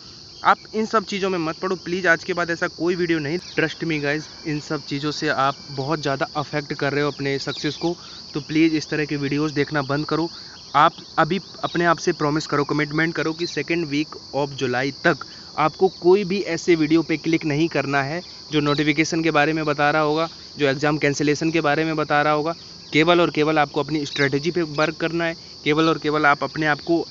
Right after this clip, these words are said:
improve करना है, खुद को improve करना है। और बाकी यार, इन सब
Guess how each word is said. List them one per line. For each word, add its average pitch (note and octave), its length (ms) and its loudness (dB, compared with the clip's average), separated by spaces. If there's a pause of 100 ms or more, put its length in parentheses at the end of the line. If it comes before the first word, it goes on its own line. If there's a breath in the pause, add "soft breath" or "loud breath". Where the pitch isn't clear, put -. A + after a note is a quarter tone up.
(300 loud breath)
improve D#3+ 340 4
करना E3 300 2
है, D#3+ 60 4
खुद D#3 220 -4
को F3 140 4
improve E3 380 4
करना E3+ 300 0
है। F#3+ 100 -2 (320 loud breath)
और E3 120 2
बाकी D3+ 420 2
यार, F3 280 4
इन F3+ 120 4
सब E3+ 180 0